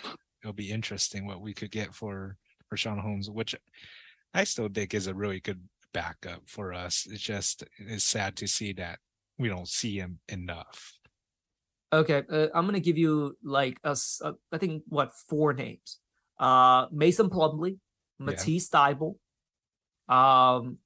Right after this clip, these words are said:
Speaker 2: Matisse Thybulle, uh, Josh Richardson.
Speaker 1: Uh-huh.
Speaker 2: And was there a th-, was there a fourth guy that I was thinking of? I don't have him written down.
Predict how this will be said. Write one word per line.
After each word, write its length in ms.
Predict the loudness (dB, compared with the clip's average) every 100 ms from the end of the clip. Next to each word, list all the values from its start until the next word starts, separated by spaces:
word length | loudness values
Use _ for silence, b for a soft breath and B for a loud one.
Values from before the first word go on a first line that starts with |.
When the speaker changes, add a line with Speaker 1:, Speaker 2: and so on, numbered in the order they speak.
| -14
Speaker 2:
Matisse 500 | -12 -4 -2 -2 -4
Thybulle, 840 | 4 4 4 0 -2 0 0 -2 -8 _ _ _ -12
uh, 340 | -10 -10 -10
Josh 400 | 2 6 6 4
Richardson. 540 | 0 0 -2 -2 -4 -4 _ _ _ _ _ _ -6
Speaker 1:
Uh-huh. 320 | -4 -4 -6 -10 _ _ _ _ -10
Speaker 2:
And 560 | -10 -8 -8 -8 -6 -6
was 140 | -4
there 140 | -2 0
a 80 |
th-, 240 | -2 -8 -10
was 160 | -6
there 120 | -2 -4
a 40 |
fourth 520 | -6 -10 -6 -6 -6
guy 380 | -8 -6 -6 -10 _
that 100 | -10
I 40 | -10
was 140 | -10
thinking 300 | -12 -14 -16
of? 200 | -16 -16 -10
I 80 | -8
don't 180 | -2
have 120 | 0 0
him 140 | -2
written 240 | -8 -8
down. 300 | -8 -8 -10